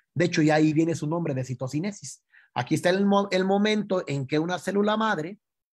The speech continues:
da origen a dos células hijas.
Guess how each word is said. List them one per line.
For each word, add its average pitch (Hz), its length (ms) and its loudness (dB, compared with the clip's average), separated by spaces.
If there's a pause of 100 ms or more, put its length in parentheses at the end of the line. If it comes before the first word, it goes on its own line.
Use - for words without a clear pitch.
(120)
da 147 220 0
origen 170 600 -4
a 165 360 0 (500)
dos 131 480 -6 (380)
células 127 500 -2
hijas. - 400 -10